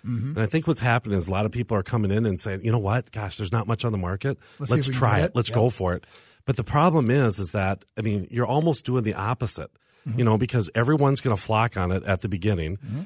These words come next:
Speaker 2: you know, and they're gonna say, "Oh, geez, you know what? It's, it's five twenty-five." And if it was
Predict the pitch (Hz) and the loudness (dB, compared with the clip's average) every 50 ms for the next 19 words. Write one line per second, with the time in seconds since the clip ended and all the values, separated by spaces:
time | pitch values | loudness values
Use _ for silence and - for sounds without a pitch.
0 | _ - 123 107 107 113 117 113 107 113 110 104 95 - 123 117 117 113 127 117 | _ 0 4 6 6 6 6 4 4 4 2 2 0 0 -2 -2 0 0 -2 -2
1 | 92 - 120 127 120 104 82 104 107 110 110 104 110 120 117 98 - - - 107 | -4 -4 -4 -2 -2 -2 -2 -2 -2 -2 0 0 0 0 0 -2 -4 -8 -6 -8
2 | 101 - - - - 120 123 123 107 - - 131 117 101 - - 123 113 98 87 | -8 -8 -8 -4 -2 -2 -2 -2 -2 -4 -2 -2 -2 -2 -2 -2 -2 0 0 0
3 | 90 95 - _ _ _ _ _ _ _ _ _ _ _ _ - 127 113 - - | -2 -4 -6 _ _ _ _ _ _ _ _ _ _ _ _ -2 -2 -2 -2 -4
4 | _ _ _ - - 139 - 160 147 131 120 98 - | _ _ _ 0 0 2 4 4 4 4 2 2 2